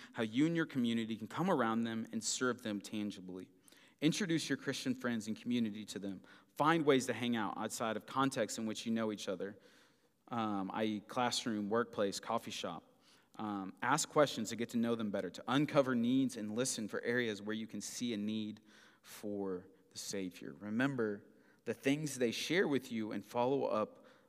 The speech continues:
often with them. Really, the stage is about being a good friend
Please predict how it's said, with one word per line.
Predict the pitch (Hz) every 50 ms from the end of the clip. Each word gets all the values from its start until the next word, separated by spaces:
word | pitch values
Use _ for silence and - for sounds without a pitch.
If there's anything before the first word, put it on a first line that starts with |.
| _ -
often | - 117 131 135 - - 113 101 98 95
with | 92 - - -
them. | 87 87 90 - 87 - -
Really, | 113 131 131 123 110
the | 104 95 101
stage | - - - 107 107 104 98
is | 98 -
about | 95 95 95 92 98
being | 104 104 101 98
a | 95
good | 90 - 113 131 131
friend | - - 110 104 101 98 95